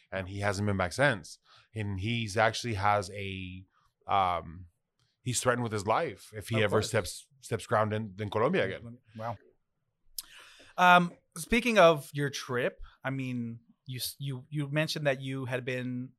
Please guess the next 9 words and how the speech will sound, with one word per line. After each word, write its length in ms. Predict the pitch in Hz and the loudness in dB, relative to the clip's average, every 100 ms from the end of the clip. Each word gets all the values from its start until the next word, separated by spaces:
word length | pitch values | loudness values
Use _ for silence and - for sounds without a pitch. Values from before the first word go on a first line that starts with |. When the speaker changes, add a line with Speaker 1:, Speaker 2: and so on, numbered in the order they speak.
| - | -2
Speaker 2:
out 220 | 120 131 | 0 2
and 80 | 143 | -2
about 460 | 131 117 113 123 _ _ | 2 4 4 0 _ _
and 320 | 123 113 110 - _ | -6 -4 -6 -10 _
no 220 | 110 117 131 | -8 -4 -2
mask 280 | 139 135 170 | -2 -4 -8
in 80 | |
sight, 360 | 160 123 117 131 _ _ _ | -10 -8 -10 -10 _ _ _
right? 260 | 131 113 120 | -6 -4 -4